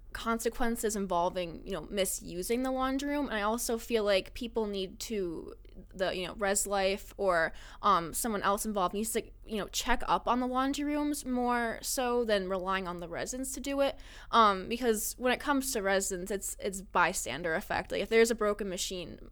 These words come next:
someone most likely isn't going to report it, or if someone does, it's, would take a long time for it to get fixed. Um, there was a ma-, washing machine broken all of last semester, um, in our laundry room. So I feel like the,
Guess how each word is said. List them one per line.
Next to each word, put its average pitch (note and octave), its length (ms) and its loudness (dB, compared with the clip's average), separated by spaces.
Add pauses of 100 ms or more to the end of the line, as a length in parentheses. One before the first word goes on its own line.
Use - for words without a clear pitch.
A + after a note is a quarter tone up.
(120)
someone G3+ 680 -2
most G#3 360 0
likely G3 320 0
isn't F#3 220 0
going F#3+ 240 -2
to G#3 80 -8
report F3 460 2
it, F3 200 0
or F#3 380 4 (420)
if G#3+ 140 2
someone F#3+ 460 2
does, F#3 520 2
it's, - 340 -2 (100)
would G3 180 0
take F#3 240 -2
a F#3+ 60 -4
long F3 260 -2
time F3 280 -4
for F3 100 -2
it D#3 100 -2
to - 100 -6
get - 260 -10
fixed. - 460 0
Um, D#3 400 -2
there A#3 180 6
was A#3+ 120 10
a A#3+ 80 -2
ma-, A3+ 200 2 (180)
washing G#3 400 0
machine G3+ 320 -4
broken F#3 460 0
all F3+ 200 2
of F3 140 -4
last D#3+ 280 -2
semester, - 640 -6
um, B2 260 -6
in F#3 100 -8
our E3+ 140 -4
laundry F3 320 -6
room. E3+ 240 -6 (300)
So A#3 120 4
I G#3+ 60 6
feel B3 220 4
like A#3 320 4 (320)
the, A3+ 480 2